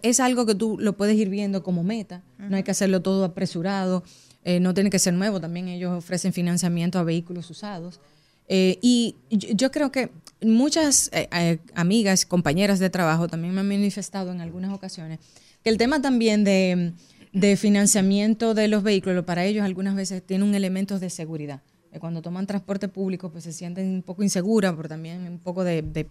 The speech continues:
Speaker 1: de violencia en el tema del, de, de tocar, ¿no? al, al que está al lado de ti.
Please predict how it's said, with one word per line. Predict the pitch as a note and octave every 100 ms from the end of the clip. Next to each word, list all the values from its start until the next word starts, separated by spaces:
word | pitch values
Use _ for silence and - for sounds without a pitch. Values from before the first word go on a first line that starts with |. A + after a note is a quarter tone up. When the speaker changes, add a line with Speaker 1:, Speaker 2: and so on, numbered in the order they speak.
| -
Speaker 1:
de | - D#3+ D#3
violencia | D#3 D#3 D#3+ G3+ G3 F#3+
en | F3
el | E3
tema | D#3 E3+
del, | F3 E3+ E3
de, | E3 D#3 D#3 D3+ - - _
de | F#3
tocar, | F3+ E3 G3+ F#3 E3+ -
¿no? | G3 G#3+ _ _ _ -
al, | F3 E3+ E3 E3 E3
al | -
que | E3+
está | E3+ F3
al | F3+
lado | F3+ F#3
de | G3
ti. | F#3 F3+